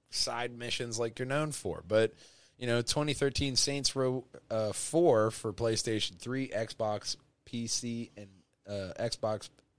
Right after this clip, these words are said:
three sixty and P C for Windows is still available there. That's, uh, the last one they did, and, uh, we'll see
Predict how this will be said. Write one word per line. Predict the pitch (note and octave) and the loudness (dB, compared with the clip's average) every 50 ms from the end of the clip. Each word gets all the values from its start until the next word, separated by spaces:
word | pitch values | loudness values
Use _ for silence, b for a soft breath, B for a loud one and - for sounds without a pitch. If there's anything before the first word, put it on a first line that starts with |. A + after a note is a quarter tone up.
| _ _ _ _ _ _ _ _ _ _ _ | _ _ _ _ _ _ _ _ _ _ _
three | - C3 D3 C#3+ | 0 2 4 4
sixty | - - A2+ G2 - - G#2+ G2 | 4 2 2 -2 -6 -6 -6 -6
and | F2 E2+ E2+ - | -6 -8 -10 -8
P | - C3 C3+ C3 | -4 -2 0 0
C | - - A#2 A2 A2 G#2 - - | 0 0 -2 -2 -4 -6 -8 -12
for | - D#2+ C2+ A#1+ | -14 -14 -12 -10
Windows | - B2 C#3+ C3+ A2 F#2+ F2+ F#2 F#2+ F#2 - B B B B B B | -8 -6 -4 -2 0 0 2 2 0 -2 -4 B B B B B B
is | D3 D#3+ E3 D#3 D3+ | 4 4 6 6 6
still | - - - - G3 G3 F#3+ F#3 | 4 4 4 6 6 6 8 6
available | D3 G#2+ G2 F#2 E2+ D#2+ D#2+ D#2+ D2+ D#2 D2+ | 6 6 4 0 0 0 -2 -4 -6 -6 -6
there. | D2+ D2+ D2+ D#2+ G#2 B2 | -6 -4 -4 -2 -2 -2
That's, | - - A2 G2+ - - - | -2 -2 -4 -2 0 0 2
uh, | G2+ G2 F#2+ F#2+ F#2 F2 | 4 4 4 4 2 0
the | - F2 | -2 -4
last | E2 F2 F2+ G2 G#2+ G2 - - | -4 -2 -2 -2 -2 -2 -4 -4
one | - E2 D#2+ D#2 D#2 | -6 -8 -8 -8 -8
they | D#2+ D2+ C#2 | -8 -10 -10
did, | - D#2 D#2 E2 F#2 | -8 -8 -6 -6 -6
and, | G#2+ F2+ F2 E2+ E2 D#2+ D#2 D#2 D#2 | -6 -6 -6 -6 -6 -8 -10 -12 -10
uh, | D#2+ D#2 D#2 D#2+ D#2 D#2 B B B B B B B B B B B B B B B B B B B B _ _ _ _ _ - | -10 -8 -6 -6 -8 -10 B B B B B B B B B B B B B B B B B B B B _ _ _ _ _ 4
we'll | F#3+ B3+ | 6 6
see | B3+ - - D4+ C4+ D#3+ G2 - | 6 6 4 4 4 4 2 0